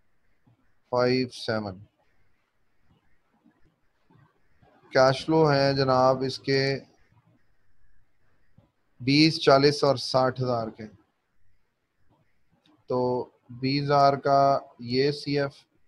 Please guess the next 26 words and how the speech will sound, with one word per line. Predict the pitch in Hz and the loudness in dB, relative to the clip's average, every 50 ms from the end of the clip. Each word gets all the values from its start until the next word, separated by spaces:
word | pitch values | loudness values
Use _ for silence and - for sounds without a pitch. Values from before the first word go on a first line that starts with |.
| _ _ _ _ _ _ _ _ _ _ _ _ _ _ - | _ _ _ _ _ _ _ _ _ _ _ _ _ _ -6
चालीस | - 127 123 123 135 139 139 | -2 0 0 0 0 0 0
हज़ार | 131 139 127 127 127 127 123 | 0 0 2 2 2 0 0
का | 120 - 127 123 123 | -2 -2 0 0 0
दूसरा | 120 113 123 117 - - 139 135 | -2 -4 -6 -8 -6 -8 -8 -8
सीएफ़ | - - 131 123 120 120 117 - - _ _ _ - | -8 -8 -6 -4 -4 -4 -4 -8 -12 _ _ _ -12
और | 113 113 - | -12 -12 -12
साठ | - - - 127 117 120 123 120 | -14 -10 -6 -4 -2 -2 -2 -4
हज़ार | 127 120 120 113 110 110 | -4 -4 -4 -4 -4 -6
का | - - 123 127 135 151 156 _ _ _ _ _ _ _ _ _ _ _ _ - | -6 -6 -4 -4 -4 -6 -10 _ _ _ _ _ _ _ _ _ _ _ _ -8
तीसरा | 127 120 - - 123 127 117 | -8 -6 -4 -2 -2 -2 -4
सीएफ़। | - - 113 104 101 104 - _ _ _ _ _ _ _ _ _ _ _ _ _ _ _ _ _ _ _ _ - | -6 -8 -12 -12 -12 -14 -16 _ _ _ _ _ _ _ _ _ _ _ _ _ _ _ _ _ _ _ _ -6
जब | 123 135 139 139 | -4 -2 -2 -2
इसकी | 143 135 - - 156 | -4 -6 -4 -2 -2
हम | 151 147 143 | 0 0 0
present | 139 147 139 139 139 151 151 | 0 2 2 2 2 0 0
value | 151 151 151 151 | 2 2 2 2
करेंगे | 147 147 135 127 127 131 135 135 139 143 151 - _ _ _ _ _ _ _ _ _ _ _ _ _ _ _ _ _ _ _ _ _ _ _ _ _ _ - - - _ _ _ _ _ _ _ _ _ | 0 0 0 2 0 0 0 -2 -2 -4 -6 -10 _ _ _ _ _ _ _ _ _ _ _ _ _ _ _ _ _ _ _ _ _ _ _ _ _ _ -20 -20 -20 _ _ _ _ _ _ _ _ _
तो | 123 123 123 120 120 120 123 120 - _ _ - | 0 2 4 4 4 4 2 0 -4 _ _ 0
पहली | 131 131 139 147 156 151 | 0 2 2 4 4 4
आएगी | 139 135 139 131 131 139 143 143 143 143 147 - - _ _ _ _ _ _ _ _ _ _ _ _ _ _ _ _ _ _ _ _ _ _ _ _ _ _ _ _ _ _ _ _ _ _ _ _ _ _ _ - | 4 4 2 0 -2 -2 0 0 0 0 -2 -4 -8 _ _ _ _ _ _ _ _ _ _ _ _ _ _ _ _ _ _ _ _ _ _ _ _ _ _ _ _ _ _ _ _ _ _ _ _ _ _ _ -10
सत्रह | - - 135 127 - 156 156 160 | -4 -4 -4 -2 0 4 4 6
हज़ार | 156 151 151 147 139 | 6 6 4 4 2
तीन | - 143 143 139 | 0 -6 -6 -4
सौ | 131 147 | -2 -2
अस्सी | 139 131 - - 147 151 151 151 | -2 -2 -2 -4 -6 -4 -2 0
आएगी | 143 135 131 131 131 135 131 | 2 2 0 0 -2 -4 -6